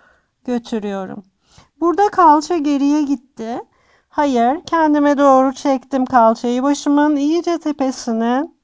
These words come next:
merkezine doğru ne yaptım? Kendimi getirdim. Kalçayı da olabildiğince dizlerimle aynı hizaya getirmeye çalışıyorum.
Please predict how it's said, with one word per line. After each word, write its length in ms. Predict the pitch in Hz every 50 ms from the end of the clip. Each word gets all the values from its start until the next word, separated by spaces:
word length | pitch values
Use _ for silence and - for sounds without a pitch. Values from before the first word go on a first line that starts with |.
| _ _
merkezine 840 | 294 302 294 269 262 262 262 - 240 214 214 226 226 226 226 220 226
doğru 640 | 269 262 254 240 233 220 214 214 226 247 285 254 _ _ _ _ _ _ _ _ _ _ _ -
ne 60 | 285
yaptım? 680 | 285 269 254 240 240 - _ - 220 226 233 277 311
Kendimi 800 | 302 - - 262 233 214 208 214 202 202 196 202 220 233 262 302 311 _ _ _ _ _ _ _ _ _ _ _ _ _ _ _ _ _ _ _ _ _ _ _ _
getirdim. 800 | 240 240 233 - 247 226 208 202 196 208 208 226 254 294 359 - _ _ _ _ _ _ _
Kalçayı 560 | _ - 311 302 302 311 311 - 294 262 247 226
da 80 | 233
olabildiğince 960 | 240 240 254 254 226 262 254 254 240 285 302 330 359 370 349 294 277 254 220
dizlerimle 680 | 226 240 247 233 226 220 247 262 269 277 294 302 285 269
aynı 760 | 254 247 247 269 285 302 285 269 247 233 233 247 269 277 277 -
hizaya 640 | 240 233 208 214 226 214 208 208 208 233 262 269
getirmeye 1000 | 240 233 233 233 233 - 247 220 214 214 208 208 208 208 214 226 247 269 262 _ _ _ _ - _ _ _ _ _ _
çalışıyorum. 800 | - - 233 220 220 214 - - - 220 208 196 190 196 202